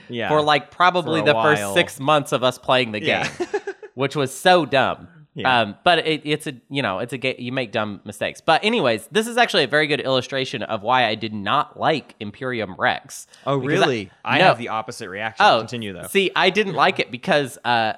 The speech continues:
Speaker 2: I d-, I don't like this idea that Brian has. Like, his strategy of, like, "If I can just draw Imperium Rex,
Speaker 1: Right.
Speaker 2: the game will be over, and I
Speaker 1: Yeah.
Speaker 2: will win." And I think,
Speaker 1: Well,
Speaker 2: uh,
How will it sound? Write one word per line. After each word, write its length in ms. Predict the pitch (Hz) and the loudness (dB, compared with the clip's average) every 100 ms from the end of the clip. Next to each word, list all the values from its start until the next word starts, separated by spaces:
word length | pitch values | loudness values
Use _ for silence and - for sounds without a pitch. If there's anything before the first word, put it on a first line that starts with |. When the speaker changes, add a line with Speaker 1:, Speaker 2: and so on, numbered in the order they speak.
| - - | -8 -2
Speaker 2:
I 120 | 165 | 0
d-, 80 | - - | 0 0
I 80 | 196 | 2
don't 200 | 220 123 | 2 2
like 420 | 156 247 139 120 | 2 2 -2 -2
this 240 | 180 180 - | 0 0 0
idea 580 | 139 135 147 220 120 107 | 0 0 -2 2 2 2
that 200 | 123 123 | 0 2
Brian 400 | 147 151 151 135 | 4 4 4 0
has. 480 | 131 190 101 82 87 | 0 0 0 -4 -4
Like, 160 | 127 | -2
his 160 | 160 147 | 0 -2
strategy 580 | - 170 185 165 156 139 | 0 2 4 0 -2 -4
of, 120 | 117 | -2
like, 340 | 127 123 113 - - - _ | 2 2 0 -8 -20 -20 _
"If 80 | - | 0
I 120 | 170 | 2
can 180 | 202 156 | 2 0
just 480 | 135 139 131 - - _ _ _ _ _ - | 0 0 -2 -12 -20 _ _ _ _ _ 0
draw 380 | 175 190 156 | 6 8 8
Imperium 540 | 139 131 185 151 123 127 | 6 4 2 4 4 4
Rex, 480 | 247 117 - - - | 4 4 -2 -16 -12
Speaker 1:
Right. 220 | 131 120 | -2 2
Speaker 2:
the 60 | 170 | 4
game 100 | 160 | 4
will 100 | 131 | 0
be 200 | 120 143 | 2 6
over, 360 | 233 107 92 - | 6 4 -6 -4
and 140 | 123 143 | 0 2
I 40 | |
Speaker 1:
Yeah. 60 | 156 | 2
Speaker 2:
will 100 | 123 | 2
win." 320 | 185 127 92 - | 4 2 0 -4
And 120 | 131 | 0
I 80 | 156 | 0
think, 280 | 156 185 165 | 0 0 4
Speaker 1:
Well, 140 | 170 | 4
Speaker 2:
uh, 260 | 135 117 | 4 2